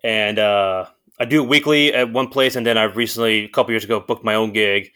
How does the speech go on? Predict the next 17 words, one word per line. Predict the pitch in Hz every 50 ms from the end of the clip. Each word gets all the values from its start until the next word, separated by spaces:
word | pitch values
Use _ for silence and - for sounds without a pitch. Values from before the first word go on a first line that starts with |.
| - - - - _ -
where | - 113 110 107 107 107 110 110
me | 117 123
and | 123 117
my | 113 110
fiance, | - 123 117 117 120 117 - - 107 101 98 98 95 92 - - _
she | - - 127 117
helps | 113 107 -
me | 120 113 101
out. | 98 95 95 98 - _ _ _ _ _ _ _ _ _ -
Uh, | 117 110 110
we | 110 120
do | 113 120 117 113 110 110 110 - _ _ _ _ _ _ _ _ _ _ _ _
twice | - - - 139 131 -
a | 143 123
month, | 120 120 123 120 113 -
do | - 127 117 110
theme | - - 170 170 151 127 110 104 101